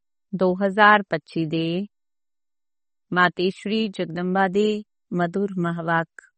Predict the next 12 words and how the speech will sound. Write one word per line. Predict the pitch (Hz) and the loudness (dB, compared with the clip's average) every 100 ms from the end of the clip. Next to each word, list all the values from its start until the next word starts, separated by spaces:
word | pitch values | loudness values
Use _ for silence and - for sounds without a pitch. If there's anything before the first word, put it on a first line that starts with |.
| _ _ _ _ _ _ _ _ - 160 | _ _ _ _ _ _ _ _ 0 0
ਅੱਜ | 156 | 2
ਜਗਦੰਬਾ | 165 165 170 175 190 | -2 -4 -4 -2 -2
ਸਰਸਵਤੀ | 190 175 170 - 170 156 165 | -2 -6 -6 -6 -6 -4 -2
ਦਾ | 165 165 165 | 0 0 -2
ਸਮ੍ਰਿਤੀ | - 175 170 160 196 | -6 -4 -4 -2 -4
ਦਿਵਸ | 185 185 190 - 220 | -2 -2 -4 -6 -8
ਹੈ। | 240 - _ _ _ _ _ _ _ _ _ _ _ _ | -8 -8 _ _ _ _ _ _ _ _ _ _ _ _
ਸਾਰੇ | _ - 202 190 185 | _ 0 4 6 4
ਮਿਲ | 175 170 | 0 -2
ਕੇ | - 185 | -2 -2
ਉਹਨਾਂ | 175 175 170 | 0 0 0
ਦੇ | 170 | 0